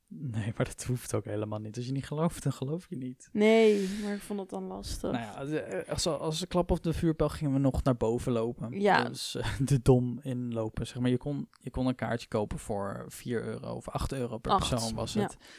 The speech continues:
Speaker 1: En dan, eh, wij, wij dachten, je komt met de lift of met de trap. Nou, we dachten, wij gaan <laughs> gewoon met de trap.
Speaker 2: Ja.
Speaker 1: Lekker boeien ook.
Speaker 2: Er stond
Speaker 1: Dus
Speaker 2: zo'n rij voor de lift ook.
Speaker 1: Mm, ja, ik denk,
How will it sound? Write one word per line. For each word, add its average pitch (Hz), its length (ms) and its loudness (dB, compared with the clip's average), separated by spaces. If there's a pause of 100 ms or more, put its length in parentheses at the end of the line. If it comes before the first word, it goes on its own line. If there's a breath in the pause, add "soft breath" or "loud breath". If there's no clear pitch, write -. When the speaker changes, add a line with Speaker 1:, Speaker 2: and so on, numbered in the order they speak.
(240 loud breath)
Speaker 1:
En 120 160 -4
dan, 113 320 -2 (360)
eh, 117 160 -2 (160)
wij, 120 140 0 (140)
wij 123 120 2
dachten, 120 360 -4
je 120 80 -6
komt 156 160 -6
met 147 120 -4
de 143 80 -2
lift 139 220 -2
of 135 60 -12
met 135 140 -4
de 120 100 -10
trap. 117 380 -8
Nou, 113 180 -10
we 113 60 -10
dachten, 117 320 -6
wij 117 80 -8
gaan - 220 -12
<laughs> - 20 -2
gewoon 107 160 -8
met - 120 -4 (140)
de - 100 -8
trap. - 240 -4 (100)
Speaker 2:
Ja. 202 580 6
Speaker 1:
Lekker 117 240 -10
boeien 113 300 0
ook. 107 180 -10
Speaker 2:
Er 214 80 -4
stond 214 160 0
Speaker 1:
Dus 202 100 0
Speaker 2:
zo'n 240 300 6
rij 196 260 2
voor 226 140 -2
de 190 80 0
lift 196 400 0
ook. 220 180 2
Speaker 1:
Mm, 127 200 0
ja, 123 200 0
ik 123 180 -6
denk, 135 180 -2